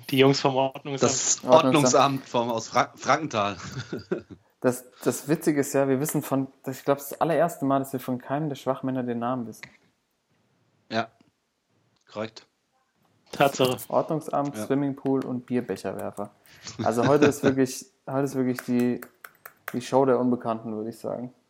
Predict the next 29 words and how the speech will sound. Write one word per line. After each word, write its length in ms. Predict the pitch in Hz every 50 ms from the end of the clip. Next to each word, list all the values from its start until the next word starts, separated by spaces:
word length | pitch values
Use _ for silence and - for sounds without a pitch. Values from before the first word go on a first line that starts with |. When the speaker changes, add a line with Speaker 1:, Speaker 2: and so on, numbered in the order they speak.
| _ _ _ -
Speaker 1:
Hm. 160 | 196 160 190 190 - - - - - - _ _ _ _ _ _ _ - -
Speaker 3:
<laughs> 640 | 170 - - - - 226 - - - 247 - - - _ _ _ _ _
So 140 | - 120 117
wie 100 | 120 123 123
wir 60 | 127
schon 200 | 123 - 135 127 127
gestartet 440 | 123 - - 127 127 139 139 135 131
sind 140 | - 135 127
mit 120 | 123 120 -
unseren 260 | 117 117 123 120 117 139
Widmungen, 360 | 135 139 - 123 117 117 117
du, 140 | 113 117 117
das 340 | 113 113 113 - - - _ _ _ _ _ _ _ _ - - - _ _
hat, 180 | - - - -
es 360 | - - - - - - -
hat 140 | 143 127 -
nicht 120 | 147 139 -
so 80 | 147
richtig 200 | 143 151 147 - 143
abgehoben 480 | 143 143 - 123 120 117 110 113 113 _ _ -
mit 120 | 131 120 120
den 100 | 117 113
Namen. 300 | 113 113 113 113 117 123 _ _ _ _ _ _ _
Aber 160 | - 107 110 117
dafür 260 | 110 113 110 120 110 101
waren 160 | 98 101 104
wir 60 | 95
ja 60 | 87 95
da. 140 | - 87